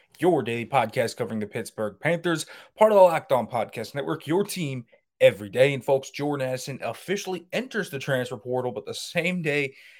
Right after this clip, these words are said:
he enters the portal, it sounds like the N C A A is planning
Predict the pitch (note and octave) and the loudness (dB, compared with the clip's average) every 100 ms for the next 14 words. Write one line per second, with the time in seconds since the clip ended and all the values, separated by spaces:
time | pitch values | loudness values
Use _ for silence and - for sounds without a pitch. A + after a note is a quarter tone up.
0 | _ _ C#3 - C3+ F3 - D3+ - A2 | _ _ -12 -2 0 0 -4 -8 -6 -8
1 | - - F#3+ D#3+ B2 A2 _ _ - A#2 | -8 0 4 4 2 -4 _ _ -16 -14
2 | - C3+ C#3 C#3 - C#3 B2+ C3 - C3 | -2 -2 -2 -6 -8 -6 -4 -4 -6 -4
3 | B2+ B2 A#2+ A#2+ A#2+ - - B2 C#3+ A#3 | -2 -2 -2 -4 -6 -10 -14 -4 -2 -2
4 | F#3+ A2+ G2 | -4 -6 -10